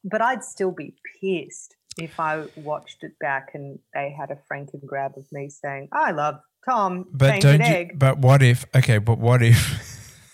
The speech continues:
Speaker 2: <laughs> what if it said that? What if it said, "I love Tom Painted Egg," and,
Speaker 1: <laughs>
Speaker 2: and then, and, and then this is, like, six months from now, and I ask you about it, and you go, "You know what? I never said that, but actually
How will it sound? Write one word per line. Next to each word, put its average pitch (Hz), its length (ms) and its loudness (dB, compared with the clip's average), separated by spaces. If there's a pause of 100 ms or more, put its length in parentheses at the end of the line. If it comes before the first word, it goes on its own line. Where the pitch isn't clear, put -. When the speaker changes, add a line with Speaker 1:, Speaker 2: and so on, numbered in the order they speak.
(200)
Speaker 2:
<laughs> - 800 -14
what 131 200 6
if 156 140 4
it 139 180 0
said 123 260 4
that? 104 220 2
What 120 140 6
if 127 100 4
it 127 100 -2
said, 107 260 2 (120)
"I 147 240 4
love 98 480 2
Tom 123 440 6 (220)
Painted 87 500 -4 (100)
Egg," 113 380 0 (680)
and, 110 540 4 (540)
Speaker 1:
<laughs> - 340 -16
Speaker 2:
and 117 200 2
then, 117 440 4
and, 117 380 -2 (100)
and 113 180 0
then 113 220 2
this 117 180 0
is, 113 140 0
like, 107 260 0
six - 360 -4
months 120 260 0
from 113 180 -2
now, 98 480 -2 (420)
and 110 140 -2
I 104 100 2
ask 107 380 2
you 110 120 2
about 92 260 2
it, 95 160 -2
and 107 120 -2
you 107 120 2
go, 107 160 4
"You 110 240 2
know 117 120 6
what? 147 120 4
I 131 80 0
never 117 220 2
said 113 280 -2
that, 139 300 -2
but 120 100 -2
actually 127 720 -2